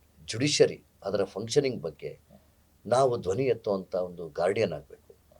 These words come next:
So ಇದು ನನ್ನ ಅನಿಸಿಕೆ. ಆದ್ರಿಂದ ಈ ನಿಟ್ಟಿನಲ್ಲಿ ನಾವು ಹಲವಾರು ಕೆಲಸಗಳನ್ನು ಮಾಡಿದ್ವಿ. ನಮ್ಮಲ್ಲಿ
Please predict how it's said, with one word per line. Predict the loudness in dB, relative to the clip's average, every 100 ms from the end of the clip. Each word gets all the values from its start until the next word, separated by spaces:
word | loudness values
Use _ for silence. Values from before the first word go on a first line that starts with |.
| _ _ _ -2
So | 4 4 4 0 -2
ಇದು | 4 6
ನನ್ನ | 6 4
ಅನಿಸಿಕೆ. | 2 2 -4 -6 -14 _ -20 -20 _ _ 2
ಆದ್ರಿಂದ | 6 8 8 8
ಈ | 6 6 4
ನಿಟ್ಟಿನಲ್ಲಿ | 4 4 2 0 2
ನಾವು | 2 0
ಹಲವಾರು | 2 2 2
ಕೆಲಸಗಳನ್ನು | 2 -6 -6 -8 -8 -8
ಮಾಡಿದ್ವಿ. | -10 -10 -20 -20 _ _ _ _ _
ನಮ್ಮಲ್ಲಿ | -4 0 8 8 8 4 -2 -6